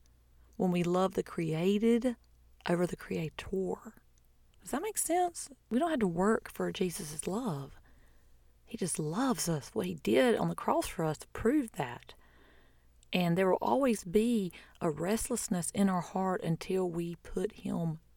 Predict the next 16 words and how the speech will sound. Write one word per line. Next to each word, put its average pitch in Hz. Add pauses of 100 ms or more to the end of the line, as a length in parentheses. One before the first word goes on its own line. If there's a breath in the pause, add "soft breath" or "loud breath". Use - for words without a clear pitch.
first - (100)
in 202
it. - (420 soft breath)
There 190
will -
always 214
be 190
frustration 190 (460 loud breath)
and, 165 (1400 soft breath)
uh, 156 (260 loud breath)
looking 196
for 190
the 175
next 180
best 180
thing. 180